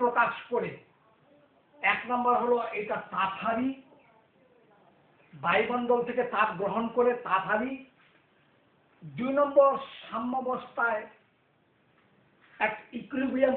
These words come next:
পজিশনে তাপ কমালে হাইড্রোজেন আয়োডাইডের পরিমাণ হ্রাস পায় বা কমে যায় এবং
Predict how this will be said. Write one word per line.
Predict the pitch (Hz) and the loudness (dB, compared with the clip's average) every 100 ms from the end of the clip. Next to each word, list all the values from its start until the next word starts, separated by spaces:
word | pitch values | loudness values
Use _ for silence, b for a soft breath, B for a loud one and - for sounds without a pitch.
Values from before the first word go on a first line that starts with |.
| - | 0
পজিশনে | 240 240 - 240 233 208 - | -2 -4 -6 -4 -4 -4 0
তাপ | 208 214 - | 2 2 -2
কমালে | 220 226 233 233 214 208 - _ - _ _ _ - _ - - | -2 0 2 4 2 0 -10 _ -20 _ _ _ -20 _ -14 -4
হাইড্রোজেন | 202 208 262 254 254 - - _ - 196 | -2 -2 2 4 4 0 -16 _ 4 6
আয়োডাইডের | 247 247 247 233 202 226 | 8 6 2 -2 -8 -6
পরিমাণ | 226 226 220 214 208 202 _ _ 151 | -6 -4 -4 -4 -6 -14 _ _ -6
হ্রাস | 170 214 - - | 0 0 0 -10
পায় | - 202 196 | -2 0 2
বা | 196 - - | 0 -2 -4
কমে | 202 214 214 | -4 -2 0
যায় | 220 220 226 - _ _ _ _ _ _ _ _ _ - 190 | 2 0 -4 -18 _ _ _ _ _ _ _ _ _ -4 0
এবং | 202 | 2